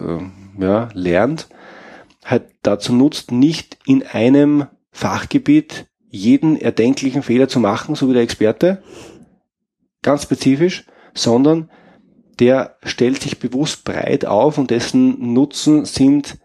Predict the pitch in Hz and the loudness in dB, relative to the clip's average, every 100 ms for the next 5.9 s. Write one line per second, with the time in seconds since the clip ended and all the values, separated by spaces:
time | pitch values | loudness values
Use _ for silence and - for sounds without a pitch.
0 | _ _ _ _ _ _ - - - 110 | _ _ _ _ _ _ -6 -6 -4 -4
1 | 92 95 127 156 - 143 135 113 117 110 | 0 2 2 0 2 0 0 -2 -2 -4
2 | 104 131 160 123 117 - 123 127 127 143 | -4 -4 -4 -2 -2 -2 0 2 2 2
3 | 139 156 - 110 104 - 120 120 123 127 | 2 0 -2 -4 -4 -4 -4 -2 -2 0
4 | 107 104 156 147 104 107 117 - 135 131 | 2 2 2 0 0 0 -2 -4 -4 -2
5 | 127 120 120 120 117 - 123 117 | -2 -2 -4 -2 -2 0 -2 -2